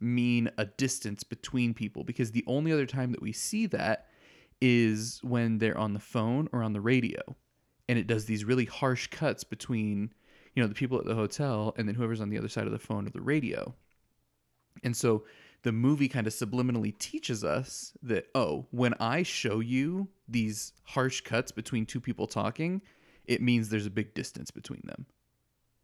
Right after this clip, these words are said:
And so you get that when they're screaming at each other, like, they are, they have at that point fully separated. There's a gulf between them in a lot of ways,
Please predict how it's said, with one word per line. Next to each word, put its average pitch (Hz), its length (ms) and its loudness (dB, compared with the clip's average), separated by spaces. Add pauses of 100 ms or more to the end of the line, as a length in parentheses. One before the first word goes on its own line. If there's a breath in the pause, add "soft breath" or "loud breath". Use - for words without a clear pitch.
(840)
And 113 140 2
so 107 460 4 (260 soft breath)
you 117 120 6
get 131 320 2
that 107 420 2
when 110 240 2
they're 101 120 0
screaming 110 680 0
at 107 80 0
each 107 160 0
other, 110 260 2
like, 104 300 0
they 131 140 4
are, 113 240 2
they 117 140 0
have 110 120 2
at - 120 -2
that 110 180 -2
point 107 280 -4 (280)
fully 151 400 2
separated. 107 520 -2
There's 113 200 2
a 92 80 -6 (220)
gulf 117 360 0
between 117 380 -2
them 104 260 -4
in 107 300 -2
a 107 80 0
lot 110 240 2
of 107 80 0
ways, 104 360 -2